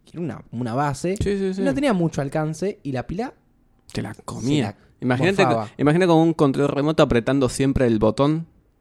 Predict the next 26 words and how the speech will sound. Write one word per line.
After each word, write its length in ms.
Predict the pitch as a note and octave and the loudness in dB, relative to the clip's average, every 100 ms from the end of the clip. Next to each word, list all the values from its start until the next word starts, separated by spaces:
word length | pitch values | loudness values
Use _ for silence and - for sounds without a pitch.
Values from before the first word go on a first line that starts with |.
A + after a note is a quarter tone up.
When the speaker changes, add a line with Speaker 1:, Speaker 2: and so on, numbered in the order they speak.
| - | -8
Speaker 2:
apretando 360 | - C3+ D#3 E3 | -2 0 2 2
muchos 280 | F3 F3 C#3+ | 2 2 2
botones 320 | C3 D#3 C#3+ | 2 0 0
al 80 | C#3 | -2
mismo 160 | C3+ | -2
tiempo, 260 | C3+ D#3 C3+ | -2 -2 -2
consumiendo 400 | A#2 A2 B2 B2+ | -2 -2 -2 0
la 60 | |
batería. 440 | G2+ G#2 D3+ A#2+ - - | 0 0 0 -2 -4 -8
Speaker 1:
Claro. 340 | - F3+ D#3+ A#2+ | -4 0 0 -2
Speaker 2:
Eh, 260 | C3+ C#3 | 0 0
eso. 260 | E3 - - _ - - - | -2 -6 -14 _ -20 -12 -4
Speaker 1:
Tenías 200 | C#3+ E3 | -2 0
que 60 | |
apagarlo 300 | C3+ C3+ B2 | 2 2 2
igual. 260 | A#2 G#2+ G#2 - | 0 -2 -8 -16
Si 140 | - | -8
lo 80 | G#2+ | -4
Speaker 2:
Sí, 60 | A2 | -2
Speaker 1:
apagabas, 280 | C3 E3 | -2 -2
ahorrabas 220 | B2 A#2 - | -2 -2 -4
un 40 | |
Speaker 2:
sí, 40 | A2+ | -2
Speaker 1:
poquito 200 | A2+ | -4
Speaker 2:
sí. 40 | |
Speaker 1:
más. 100 | A2 | -4